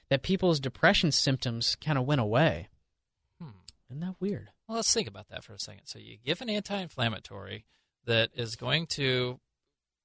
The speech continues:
Speaker 2: put the fire that's burning, 'cause we, you know, for those of you who are new to the show, inflammation in the body is really just the body burning down. It's the, the house is on fire. And so if you're giving an anti-inflammatory, you're putting the fire out. And if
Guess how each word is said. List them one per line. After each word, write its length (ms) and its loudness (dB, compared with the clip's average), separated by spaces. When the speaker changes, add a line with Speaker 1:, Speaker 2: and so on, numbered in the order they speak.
Speaker 2:
put 260 0
the 80 2
fire 500 6
that's 220 -6
burning, 480 0
'cause 180 -4
we, 160 2
you 160 -6
know, 160 -8
for 100 -2
those 180 4
of 80 -10
you 140 0
who 140 -6
are 120 2
new 200 4
to 120 -2
the 100 0
show, 440 0
inflammation 540 2
in 60 -6
the 60 0
body 300 6
is 160 -6
really 240 4
just 240 0
the 80 -14
body 260 6
burning 360 2
down. 340 -6
It's 240 -8
the, 120 -2
the 120 4
house 280 8
is 80 4
on 140 6
fire. 380 -4
And 80 -2
so 80 2
if 80 0
you're 80 -6
giving 260 4
an 80 0
anti-inflammatory, 920 0
you're 120 -4
putting 300 2
the 60 -2
fire 320 -2
out. 400 2
And 760 0
if 400 2